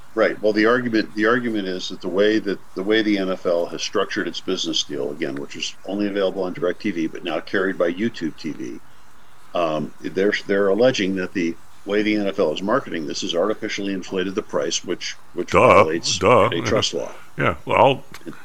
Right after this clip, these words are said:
Speaker 2: when,
Speaker 1: and,
Speaker 2: when
Speaker 1: and
Speaker 2: you're a
Speaker 1: so
Speaker 2: monopolist, everything you do is, it
Speaker 1: Well,
Speaker 2: inflates the price, right?
Speaker 1: I mean, I mean, I, my take is, but they're selling an exclusive package. It's their product. They can, they can, you know, they can sell it. But, but you,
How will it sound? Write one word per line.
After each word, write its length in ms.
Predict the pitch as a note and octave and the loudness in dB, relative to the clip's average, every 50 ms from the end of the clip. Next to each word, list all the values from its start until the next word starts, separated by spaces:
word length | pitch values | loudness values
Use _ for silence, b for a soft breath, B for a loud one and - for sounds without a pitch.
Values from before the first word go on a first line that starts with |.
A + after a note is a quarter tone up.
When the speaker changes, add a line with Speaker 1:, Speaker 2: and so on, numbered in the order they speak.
| - - | -8 -2
Speaker 2:
when, 140 | A#3+ - | 0 0
Speaker 1:
and, 80 | - - - - | 0 0 0 2
Speaker 2:
when 100 | F#3 F3 | 6 8
Speaker 1:
and 20 | |
Speaker 2:
you're 80 | F3 E3 | 8 10
a 40 | |
Speaker 1:
so 60 | D#3 D3 | 12 12
Speaker 2:
monopolist, 480 | D3 D#3+ E3+ - C#3+ B2+ B2 - - B B B B | 12 12 12 12 10 6 6 6 2 B B B B
everything 280 | - C#3 C#3 C3+ C3+ C3+ | 6 8 10 10 10 10
you 100 | C3+ B2+ | 8 6
do 380 | B2 C3+ D#3+ E3+ D#3+ B2 G#2 B B B B B | 8 10 12 12 12 10 8 B B B B B
is, 160 | - B2+ C3 | 0 2 4
it 180 | B2+ C3+ C3+ C#3 | 4 4 6 6
Speaker 1:
Well, 140 | - - | 6 6
Speaker 2:
inflates 320 | - - C3+ C3 B2 A#2+ - | 6 6 8 6 6 8 6
the 80 | A#2+ | 0
price, 380 | G#2 - B2 A#2 G#2+ G#2 G2+ G2+ | 4 8 10 10 10 10 8 6
right? 200 | G#2+ A#2 C#3 D3 - - - - | 6 6 4 4 -2 -8 -10 -6
Speaker 1:
I 120 | - A2+ B2 | -2 2 4
mean, 300 | C3 C3 B2 A#2+ A#2 G#2+ - | 4 6 6 4 2 0 -2
I 60 | - A2 | -2 0
mean, 240 | B2+ C3 B2 A2+ | 2 2 2 2
I, 160 | G#2+ A2+ B2+ A#2+ - | 2 0 0 -2 -4
my 240 | A2+ G#2 A#2 C3 D#3 | -6 -4 -2 -2 -2
take 380 | D#3 - A#2 G#2 G2+ G2 - G#2 | -4 -2 -2 -2 -2 -2 -2 -4
is, 240 | G2+ G#2+ G#2+ - - - | -4 -4 -4 -8 -10 -4
but 140 | - A2 - | -4 -4 0
they're 100 | - G#2 | 0 0
selling 400 | G2 - C#3 C3+ C3 A#2+ G#2+ G#2 | 2 2 2 4 2 2 0 0
an 80 | G2 F2+ | -4 -4
exclusive 580 | F#2+ - - - B2 A#2+ A#2+ - G2+ F2+ - | -6 -8 -4 -2 -2 -2 -2 -2 -4 -4 -2
package. 640 | - A2+ G#2+ G#2+ G#2+ - - D2 C2+ - - - - - - - - - - - - | 0 0 2 2 0 -2 -4 -6 -6 -6 -8 -10 -10 -12 -14 -14 -14 -14 -14 -12 -8
It's 200 | - G2+ - - | -8 -6 -6 -6
their 240 | - F#2 G2 G#2+ G#2+ | -4 0 2 2 2
product. 640 | - - - G2+ G#2+ G#2 D2+ C2 D2+ F#2+ - - - - - - - - - - - | 0 0 0 2 2 2 2 -2 -4 -6 -8 -12 -14 -14 -14 -14 -14 -14 -14 -10 -2
They 140 | G2 G2 G#2+ | -2 -2 0
can, 260 | - A2 F#2+ F2+ D#2+ - - - - - - - | 2 2 0 0 -2 -6 -12 -14 -14 -12 -2 0
they 140 | F#2+ G2+ | 0 0
can, 300 | G2 - F#2 F2 F2 E2 - - - - - | 2 0 -2 -2 -2 -6 -6 -10 -14 -12 -6
you 100 | - E2+ | -6 -4
know, 140 | D2+ D#2+ E2+ | -4 -2 0
they 160 | F2+ F2+ F#2+ | 0 0 0
can 160 | - A2 G2+ | 0 -2 -2
sell 360 | - - - C3+ C#3 - - | 0 2 4 4 4 2 0
it. 80 | - - - - - - | -4 -6 -12 -14 -12 -2
But, 220 | - - E2+ F2 - - - - - | 2 2 2 2 0 -4 -12 -6 -2
but 160 | F2 E2+ E2+ - - - - - - - - | 0 0 0 -2 -8 -14 -14 -14 -14 -14 -10
you, 140 | F2 F2 | -10 -10